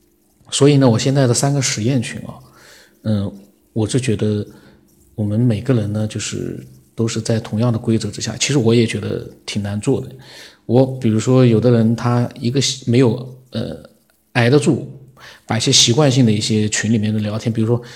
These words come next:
发个表情出来，或者说发了一个，是的，我都会把它先暂时移除出去，隔几天之后呢，再把它重新再加回来。其实这个要求啊，不光是对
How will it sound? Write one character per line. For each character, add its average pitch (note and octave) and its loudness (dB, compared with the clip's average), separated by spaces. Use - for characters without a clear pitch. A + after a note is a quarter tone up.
发 C#3+ 2
个 C#3+ 4
表 A#2 4
情 A#2+ 0
出 B2 0
来， G2+ -2
或 - -4
者 A#2+ 0
说 A#2+ 0
发 B2 0
了 B2+ 4
一 A#2 2
个， - -8
是 - 2
的， - -2
我 A2 2
都 B2+ 0
会 C3 2
把 A2+ 0
它 A2 -6
先 A#2+ -2
暂 D3+ -2
时 A2 -4
移 G#2+ -4
除 B2 -6
出 G#2+ -10
去， - -14
隔 C#3 4
几 D3+ 0
天 A#2+ 0
之 C#3 -6
后 E3 -2
呢， G#2+ -2
再 A#2+ -8
把 G2+ -10
它 A#2 -10
重 A2 -12
新 A2 -8
再 A#2+ -4
加 A2+ -2
回 - -10
来。 - -18
其 - 0
实 A3+ 4
这 A#3 4
个 C3 4
要 A#2+ 6
求 - -6
啊， D#2+ -12
不 F#3 -6
光 F#3+ 4
是 F#3 0
对 C3 0